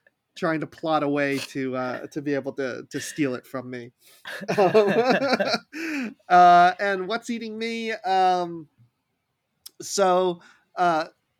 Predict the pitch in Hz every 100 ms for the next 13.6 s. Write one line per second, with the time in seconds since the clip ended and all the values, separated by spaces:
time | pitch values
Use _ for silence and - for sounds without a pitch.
0 | 247 180 196 196 226 233 233 226 208 214
1 | 208 196 - 196 180 170 185 190 233 233
2 | 233 208 - - 170 185 - 160 135 123
3 | 160 165 139 139 127 147 - 131 135 135
4 | 143 131 143 139 131 131 127 135 135 -
5 | 131 135 131 123 143 131 131 151 139 139
6 | 139 131 139 131 - 139 135 196 _ _
7 | _ _ 156 135 143 127 - - 143 131
8 | _ _ 151 135 - 151 139 147 147 _
9 | _ _ _ - 151 147 147 147 147 139
10 | - 175 - 214 202 185 185 180 165 -
11 | 170 165 165 156 147 139 143 139 143 147
12 | 139 139 - - 151 143 135 - 135 151
13 | 151 165 175 196 180 185